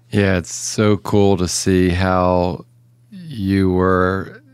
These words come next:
you know, before you went to Niger, the struggles you were having in your spiritual walk, and then how he was maturing you, um, during that time,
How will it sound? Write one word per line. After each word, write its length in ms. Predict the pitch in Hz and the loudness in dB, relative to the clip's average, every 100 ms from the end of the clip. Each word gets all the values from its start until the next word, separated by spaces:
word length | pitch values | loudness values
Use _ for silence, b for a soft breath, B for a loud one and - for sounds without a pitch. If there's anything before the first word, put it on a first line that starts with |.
| - | -10
you 140 | 104 | -6
know, 200 | 92 90 | -4 -6
before 380 | 87 90 - 98 | -8 -10 -2 0
you 120 | 92 | 2
went 200 | 87 90 | 0 -2
to 80 | - | 0
Niger, 640 | 85 87 85 92 85 90 B B B B B | 0 0 -2 -2 -2 -2 B B B B B
the 80 | - | -8
struggles 520 | - - 101 92 - | -6 -2 -2 -2 -4
you 60 | 95 | -2
were 140 | 92 | 0
having 600 | 87 92 87 87 87 87 90 | 0 -2 0 0 -2 -2 -4
in 160 | 98 | -4
your 100 | 90 | -4
spiritual 480 | 85 - 87 82 90 | -4 -4 -4 -2 -4
walk, 280 | 87 78 - - _ _ _ | -2 -2 -6 -16 _ _ _
and 360 | 98 92 87 87 | -2 0 0 0
then 320 | 90 90 92 | 2 0 -2
how 400 | 90 87 90 85 | -4 -2 0 -2
he 280 | 85 90 90 | -6 -6 -4
was 240 | 87 87 | -4 -4
maturing 600 | 92 - - 92 87 85 | -6 -6 -2 0 0 0
you, 380 | 87 85 82 90 B B B B B - | 0 0 0 -4 B B B B B -8
um, 440 | 90 85 85 87 | -4 -2 -4 -6
during 260 | - 87 87 | -4 -2 0
that 200 | 87 82 | -2 -4
time, 600 | 95 85 85 85 90 98 | -2 0 0 -2 -6 -10